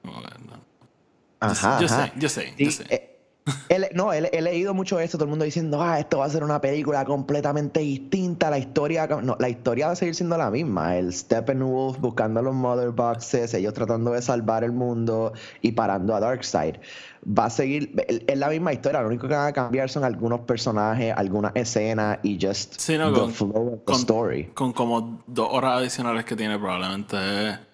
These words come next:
Speaker 1: o sea, dos horas adicionales es un cojón, pero como que probablemente va a
Speaker 2: Pero
Speaker 1: ser
Speaker 2: va a ser
Speaker 1: fl-,
Speaker 2: flow.
Speaker 1: fleshing out a todos esos personajes, porque
Speaker 2: Exacto.
Speaker 1: tiene un cojón de personajes que, básicamente, ¿verdad? Porque a veces es difícil pensarlo, pero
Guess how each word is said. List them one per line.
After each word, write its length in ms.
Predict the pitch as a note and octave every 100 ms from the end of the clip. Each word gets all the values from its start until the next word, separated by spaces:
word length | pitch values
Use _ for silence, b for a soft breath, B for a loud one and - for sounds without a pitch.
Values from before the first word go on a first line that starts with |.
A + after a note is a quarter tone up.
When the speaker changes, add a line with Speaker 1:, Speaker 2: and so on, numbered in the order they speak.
| _ _ _ _ _ _
Speaker 1:
o 60 |
sea, 120 | A#2+ G2
dos 120 | G#2+
horas 220 | G2+ B2
adicionales 460 | B2 A#2+ B2 A2+ A2
es 40 |
un 120 | G#2 G#2+
cojón, 540 | - F#2 F2 E2+ F2
pero 200 | - E2
como 260 | F2 E2+ E2+
que 80 | E2+ -
probablemente 520 | - G2+ F#2 G2 A2 A2+
va 80 | G#2+
a 20 |
Speaker 2:
Pero 120 | C3
Speaker 1:
ser 60 | G#2
Speaker 2:
va 60 |
a 20 |
ser 160 | B2+ F3
Speaker 1:
fl-, 220 | C3 B2+
Speaker 2:
flow. 240 | B2+ B2+ G#2+ B2
Speaker 1:
fleshing 380 | A2+ B2 C#3 A#2+
out 260 | A2 A2 G#2
a 180 | G2 -
todos 300 | A#2 A2 G#2+
esos 100 | -
personajes, 580 | - A#2 - G#2+ G2 G2
porque 200 | F#2 -
Speaker 2:
Exacto. 200 | E2+ D#2+
Speaker 1:
tiene 200 | - F#2+ -
un 160 | - G#2+
cojón 280 | - A2 A2
de 60 |
personajes 460 | A2+ A#2 A#2 B2+ C3+
que, 260 | C#3 B2 - B B B _ _
básicamente, 560 | B2 C#3 D3+ D3 D#3 C#3
¿verdad? 240 | A#2+ C3+
Porque 240 | C3+ A2 G2 - _ _ _ _ _ _ _ _
a 340 | - G#2 G#2 G#2
veces 220 | G#2+ B2
es 40 |
difícil 260 | B2+ C3 B2+
pensarlo, 400 | A#2 A2+ A#2+ A2+
pero 400 | G2 F#2 F#2+ -